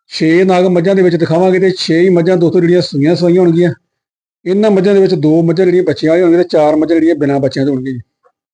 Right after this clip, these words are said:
ਦੁੱਧ ਦੀ ਗੱਲ ਕਰ ਲਈਏ ਦੋਸਤੋ, ਸੱਤ, ਅੱਠ ਤੋਂ ਲੈ ਕੇ ਤੇ ਨੌ, ਦਸ ਲੀਟਰ ਦੇ ਵਿੱਚ ਵਿੱਚ ਜਿਹੜਾ ਦੁੱਧ ਨਾਲ ਥੱਲੇ ਹੋਊਗਾ ਤਿਆਰ ਜੀ। ਤੇ ਮੁੱਲ ਦੋਸਤੋ ਜਿਹੜਾ ਅੱਜ ਦੀ ਵੀਡੀਓ ਵਿੱਚ ਹੋਊਗਾ ਚਾਲੀ ਹਜ਼ਾਰ ਤੋਂ ਲੈ ਕੇ ਤੇ ਛਪੰਜਾ ਹਜ਼ਾਰ ਰੁਪਏ ਤੱਕ ਜੀ।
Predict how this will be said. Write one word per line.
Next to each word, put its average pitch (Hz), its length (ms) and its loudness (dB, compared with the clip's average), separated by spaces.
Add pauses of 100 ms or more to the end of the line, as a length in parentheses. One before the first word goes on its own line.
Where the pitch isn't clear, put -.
(840)
ਦੁੱਧ 180 160 2
ਦੀ 220 120 2
ਗੱਲ 208 160 2
ਕਰ 202 140 0
ਲਈਏ 202 120 2
ਦੋਸਤੋ, 196 260 0
ਸੱਤ, 160 380 -4 (280)
ਅੱਠ 165 140 -4
ਤੋਂ 180 180 0
ਲੈ 175 120 2
ਕੇ 180 200 -2
ਤੇ 185 540 2
ਨੌ, 156 480 0
ਦਸ 151 260 -2
ਲੀਟਰ 156 240 -4
ਦੇ 165 120 0
ਵਿੱਚ 156 180 0
ਵਿੱਚ 156 120 0
ਜਿਹੜਾ 160 140 0
ਦੁੱਧ 156 200 0
ਨਾਲ 170 120 2
ਥੱਲੇ 165 160 2
ਹੋਊਗਾ 160 240 2
ਤਿਆਰ 156 220 0
ਜੀ। 160 120 0 (880)
ਤੇ 175 100 -2
ਮੁੱਲ 175 360 2
ਦੋਸਤੋ 208 260 0
ਜਿਹੜਾ 208 300 0
ਅੱਜ 170 60 2
ਦੀ 170 140 -2
ਵੀਡੀਓ 180 160 0
ਵਿੱਚ 175 120 -4
ਹੋਊਗਾ 170 220 0
ਚਾਲੀ 170 380 0
ਹਜ਼ਾਰ 180 240 0
ਤੋਂ 156 120 0
ਲੈ 151 120 0
ਕੇ 151 120 -2
ਤੇ 160 100 -2
ਛਪੰਜਾ 147 400 -2
ਹਜ਼ਾਰ 147 200 0
ਰੁਪਏ 147 180 -6
ਤੱਕ 123 180 -8
ਜੀ। 113 100 -12